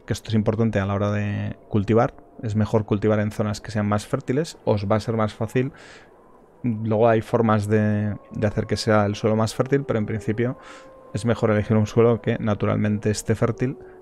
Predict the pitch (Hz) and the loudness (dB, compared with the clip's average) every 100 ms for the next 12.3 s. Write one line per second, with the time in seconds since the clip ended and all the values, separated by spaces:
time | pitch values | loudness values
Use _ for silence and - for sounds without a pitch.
0 | - 110 101 104 107 107 107 101 104 107 | -4 0 2 2 0 0 2 4 2 0
1 | 117 101 104 107 - - 104 90 - - | -4 0 0 0 -4 -4 -4 -4 -6 -2
2 | 104 104 107 104 107 110 117 117 131 - | -2 -2 -2 -2 0 0 2 0 -2 -4
3 | 120 120 127 127 147 - - - - - | -2 -2 -2 -4 -4 -8 -18 -20 -20 -20
4 | - - - 107 104 101 - 120 113 110 | -20 -6 -2 0 0 -2 -2 -2 0 0
5 | 110 113 117 - 107 - - 101 98 98 | 0 0 -4 -6 -8 -8 -6 -4 -2 -4
6 | 95 - - - 113 110 107 104 104 104 | -6 -10 -12 -6 -2 2 2 2 0 -2
7 | 98 - 101 98 - - 107 98 101 95 | -4 -2 -2 -2 -2 -4 -2 -4 -2 -2
8 | 101 120 175 - - - - - - 110 | 0 -2 -4 -12 -20 -20 -20 -20 -4 -2
9 | 101 107 104 98 98 107 101 110 - 110 | 0 0 2 2 0 0 2 0 2 0
10 | 117 131 - - - - - - 113 107 | 0 0 -6 -20 -20 -20 -20 -6 -2 0
11 | - 104 104 101 107 107 113 110 104 104 | 0 0 2 2 2 2 0 -2 -4 -4
12 | 101 104 101 | -2 -2 -2